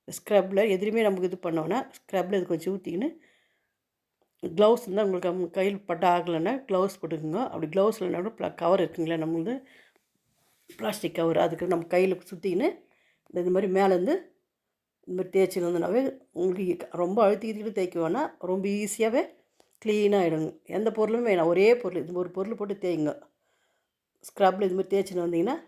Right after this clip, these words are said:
அது நம்ம மேலே மட்டும் இப்படி தேய்ச்சி காமிக்கிற பாருங்க எப்படி இருக்க போகுதுன்னு. தண்ணியெல்லாம் படாம முதல்ல தண்ணி இல்லாம, தண்ணியெல்லாம் ஊத்தாம அது மேலே, கதவு மேலே இது மாதிரி ஸ்க்ரப்பில் ஊத்தி, ஹார்பிக் ஊத்தி இது மாதிரி தேய்ச்சின்னு வாங்க.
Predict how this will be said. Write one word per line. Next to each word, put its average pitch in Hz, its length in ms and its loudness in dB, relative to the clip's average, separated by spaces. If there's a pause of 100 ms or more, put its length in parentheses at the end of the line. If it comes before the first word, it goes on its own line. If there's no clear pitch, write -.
(140)
அது 175 200 -4
நம்ம 175 160 0
மேலே 190 200 2
மட்டும் 175 160 -2
இப்படி 165 160 -8
தேய்ச்சி 175 240 -4
காமிக்கிற 160 400 -4
பாருங்க 151 260 -2
எப்படி 160 160 0
இருக்க 160 240 -6
போகுதுன்னு. 147 260 -6 (1500)
தண்ணியெல்லாம் 214 380 4
படாம 196 360 2
முதல்ல 190 300 0
தண்ணி 190 240 0
இல்லாம, 190 320 0 (880)
தண்ணியெல்லாம் 196 440 2 (120)
ஊத்தாம 196 340 0
அது 180 120 0
மேலே, 196 140 2 (1300)
கதவு 180 280 2
மேலே 175 200 2
இது 190 100 -4
மாதிரி 180 220 2
ஸ்க்ரப்பில் 185 480 -2
ஊத்தி, 208 180 -4 (1120)
ஹார்பிக் 185 400 0
ஊத்தி 226 160 -6
இது 185 100 -2
மாதிரி 180 160 -6
தேய்ச்சின்னு 165 320 -2
வாங்க. 156 160 -8